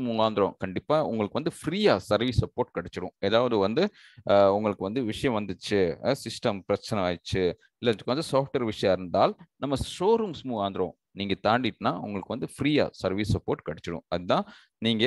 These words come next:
இங்க எதிர்பார்க்கணும். ஓகே, கண்டிப்பா டீலர் முகாந்திரம் போயிட்டுனா உங்களுக்கு வந்து சர்வீஸ் சார்ஜ் கேட்கும். அது, அது உண்மை விஷயம்.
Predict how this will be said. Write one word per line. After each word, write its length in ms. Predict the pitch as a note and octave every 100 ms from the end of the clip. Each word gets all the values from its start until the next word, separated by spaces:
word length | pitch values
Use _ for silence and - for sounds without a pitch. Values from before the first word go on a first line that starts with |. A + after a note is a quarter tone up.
| E3 G#2
இங்க 120 | G2+ F2
எதிர்பார்க்கணும். 560 | G2+ G#2 - E2 F2+ - _ -
ஓகே, 180 | F3+ A2 - _
கண்டிப்பா 300 | G#2 A2 D#3+
டீலர் 320 | A#2 C#3+ F3 D3+
முகாந்திரம் 540 | C#3 C3+ C3 B2+ C#3 C3
போயிட்டுனா 320 | B2 A2+ D#3+
உங்களுக்கு 260 | A#2+ G2 A2+
வந்து 160 | F3
சர்வீஸ் 300 | A#2+ B2+ C#3 -
சார்ஜ் 280 | - G2+ - -
கேட்கும். 280 | G#2 - - _
அது, 240 | F2+ F#2 -
அது 280 | G2+ F#2+ - _ _ -
உண்மை 240 | A2 A2+
விஷயம். 340 | F#2 - E2+